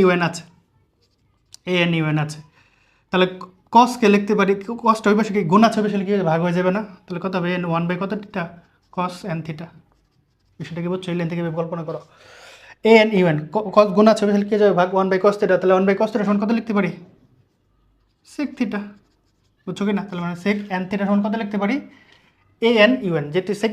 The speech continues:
স্কয়ার আছে, তাহলে এএন ইউএন কী হবে? স্কয়ার হবে। তাহলে কত হবে? a to the power n, u to the power n square।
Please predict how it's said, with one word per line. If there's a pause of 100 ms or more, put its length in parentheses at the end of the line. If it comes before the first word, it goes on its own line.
(120)
স্কয়ার
আছে,
তাহলে
এএন
ইউএন
কী
হবে?
স্কয়ার
হবে। (720)
তাহলে
কত
হবে?
a
to
the
power (180)
n, (220)
u
to
the
power (120)
n (340)
square।